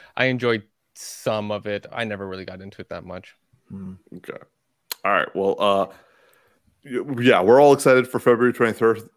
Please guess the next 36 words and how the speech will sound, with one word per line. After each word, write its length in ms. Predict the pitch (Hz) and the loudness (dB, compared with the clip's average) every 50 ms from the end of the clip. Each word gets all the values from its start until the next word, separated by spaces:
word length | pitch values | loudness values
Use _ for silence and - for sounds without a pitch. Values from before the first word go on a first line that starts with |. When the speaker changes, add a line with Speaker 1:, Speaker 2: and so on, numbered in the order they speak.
| - - - | -16 -16 -16
Speaker 3:
for 100 | - - | -10 -2
February, 460 | - 131 127 135 143 139 135 139 - - - | 0 2 2 2 2 0 0 -2 -2 0 2
February 580 | 135 139 139 170 165 165 160 160 160 156 151 | 2 4 4 2 0 0 0 -2 -2 -4 -6
twenty-third 640 | 147 - 123 110 113 113 107 - 107 101 104 98 - | -6 -4 -4 -4 -2 -4 -2 0 0 0 0 0 -2
for, 320 | - 104 98 95 95 - | 0 0 2 2 2 0
uh, 140 | 98 95 90 | 0 -2 -2
Bel 200 | 80 95 95 92 | 0 0 0 0
Air 100 | 92 92 | 0 -2
to 80 | 87 | -4
come 180 | - - 95 90 | -6 -8 -6 -4
back 260 | 92 87 87 90 - | -4 -2 -4 -4 -6
season 300 | - 98 90 - - - | -10 -14 -14 -14 -14 -16
two. 200 | - - - - - _ - - - _ | -16 -16 -16 -16 -18 _ -20 -20 -20 _
So 380 | - - 123 95 67 - - _ _ _ - - - - | -10 -6 -6 -6 -6 -6 -10 _ _ _ -20 -20 -20 -20
moving 720 | 101 104 117 139 180 233 311 359 359 311 294 233 160 113 | -16 -12 -8 -6 -2 2 4 6 6 6 6 4 2 0
on. 240 | - - - - - - _ _ _ | -2 -6 -8 -12 -20 -20 _ _ _
Uh, 180 | - 107 98 95 | 0 2 2 2
next, 400 | 98 117 131 135 - - - - - | 4 2 2 0 0 -6 -8 -2 0
uh, 160 | 107 101 95 | 2 2 2
trailer 520 | - - - - 120 113 104 92 92 92 85 | 0 -2 -2 2 2 2 4 2 0 -2 -2
that 140 | 101 95 92 | -2 -4 -2
came 240 | - 113 107 95 | -2 -2 -2 0
out 320 | 98 101 98 95 - - 92 | 0 0 0 0 -2 -6 -8
recently 680 | 95 101 101 95 - - - - - 60 - 104 - _ - _ - _ - | -6 -6 -6 -6 -8 -12 -14 -14 -12 -12 -12 -12 -14 _ -20 _ -20 _ -2
was, 360 | 104 104 104 104 98 90 - | 2 2 4 4 2 0 -4
I 100 | - 104 | -6 -6
think 100 | 127 123 | -4 -4
it 40 | 123 | -2
was 120 | 113 92 | -4 -4
Monday, 540 | 92 90 92 95 98 90 - - - 98 - _ _ _ _ _ _ | -2 -2 -2 -2 -2 -4 -6 -6 -8 -10 -12 _ _ _ _ _ _
The 80 | - 98 | -4 -2
Mandalorian 800 | 95 98 107 117 135 135 123 104 104 110 120 117 110 110 104 95 | 0 2 4 4 4 2 2 2 4 4 4 4 4 2 -2 -4
season 460 | - - - 104 90 92 90 82 73 - | -6 -6 -6 -4 -4 -4 -6 -10 -10 -14
three 280 | - 85 87 92 95 127 | -12 -8 -6 -6 -6 -6
trailer. 520 | - - - 76 52 50 50 - - _ _ _ _ _ _ _ _ - | -8 -8 -8 -8 -8 -10 -12 -14 -16 _ _ _ _ _ _ _ _ -4
Now, 400 | 95 98 101 92 87 87 85 - | 0 2 2 4 4 2 0 -2